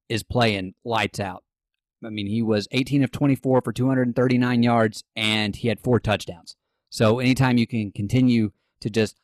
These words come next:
light it up, I mean, that's six touchdowns on the season. People were talking about him really regressing. So far, we haven't seen it. They're like, "He had such a great year last year. I don't, I don't see how he's gonna be able to continue to play at such a high clip."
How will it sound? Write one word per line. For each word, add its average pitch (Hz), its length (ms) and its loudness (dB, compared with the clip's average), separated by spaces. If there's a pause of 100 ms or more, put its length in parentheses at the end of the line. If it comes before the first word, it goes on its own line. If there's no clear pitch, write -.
(200)
light 117 180 2
it 113 60 4
up, 110 160 2
I 104 40 -2
mean, 104 140 -2
that's 104 160 -8
six 135 180 -2
touchdowns 120 460 0
on 110 140 0
the 95 40 -4
season. 123 460 2
People 117 240 0
were 107 80 0
talking 110 340 0
about 107 260 -2
him 110 280 0 (360)
really 131 280 4
regressing. 120 800 2 (200)
So 135 200 2
far, 131 180 4
we 113 120 4
haven't 104 280 0
seen 90 180 -6
it. 82 80 -20 (540)
They're 107 180 0
like, 98 180 -4
"He 131 100 -2
had 123 100 2
such - 180 -6
a 123 40 -6
great 123 180 2
year 117 180 2
last 120 320 0
year. 110 120 -4
I 107 60 -6
don't, 113 220 -4 (140)
I 110 60 -4
don't 113 100 -4
see 117 200 -4
how 110 140 -2
he's 104 120 -2
gonna 110 180 -2
be 110 140 0
able 107 180 -2
to 98 160 -2 (320)
continue 120 460 0
to 107 80 -4
play 110 420 -2 (240)
at 107 140 -8
such - 180 -6
a 95 60 -8
high 104 180 -4
clip." - 400 -8